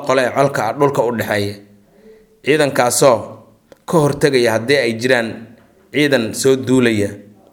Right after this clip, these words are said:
ama ay soo arkaan raadkii iyo meeshii ciidan meelo ay mareen iyo ta kala muujinaya, ciidankii kale u muujinaya inay dadkani feejigan yihiin, ololaha kaasaa la yidhi.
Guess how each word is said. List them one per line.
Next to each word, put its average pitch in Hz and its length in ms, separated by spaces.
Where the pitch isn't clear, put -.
ama 131 200
ay 135 140
soo 156 160
arkaan 127 420
raadkii 135 480
iyo 117 100
meeshii 131 420
ciidan 127 260
meelo 127 200
ay 120 160
mareen 120 380
iyo 104 200
ta - 100
kala 147 240
muujinaya, 139 640
ciidankii 135 340
kale 131 180
u 143 100
muujinaya 131 560
inay 135 200
dadkani 127 420
feejigan 120 440
yihiin, 117 440
ololaha 123 400
kaasaa 110 360
la 104 100
yidhi. 95 200